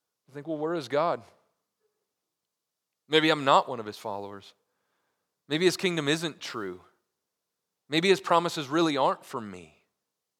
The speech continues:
And to forget that so many of God's kingdom promises, while yes,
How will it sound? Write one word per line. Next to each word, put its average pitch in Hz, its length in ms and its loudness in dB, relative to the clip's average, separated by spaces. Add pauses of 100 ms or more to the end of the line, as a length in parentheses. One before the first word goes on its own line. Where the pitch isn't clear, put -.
(1000)
And 147 80 -20
to 143 80 -12
forget 151 360 -2
that 151 120 -2
so 196 280 -2
many 160 400 -2
of 131 120 -2
God's 139 260 0
kingdom 156 520 -10
promises, 131 1040 -4
while 131 240 2
yes, 151 340 -2